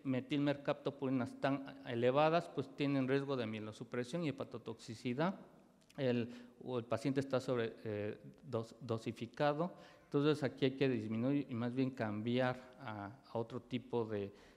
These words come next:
de tiopurina o inmunomodulador, y cuando ambos están normales es que la terapia es inefectiva y habría que buscar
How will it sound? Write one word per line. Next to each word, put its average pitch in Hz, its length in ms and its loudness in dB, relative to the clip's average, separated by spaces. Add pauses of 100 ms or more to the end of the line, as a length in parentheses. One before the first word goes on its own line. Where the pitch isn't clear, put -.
(120)
de 110 120 -4
tiopurina 165 800 0
o 117 140 -2
inmunomodulador, 151 1040 2
y 135 80 -4
cuando 127 320 2
ambos 160 280 2
están 143 300 0
normales 139 420 0
es - 80 -20
que - 120 -10
la 113 160 -4
terapia 117 300 -6
es - 100 -14
inefectiva 151 840 -6 (440)
y 151 340 0
habría 123 340 2
que - 140 -4
buscar 120 580 -6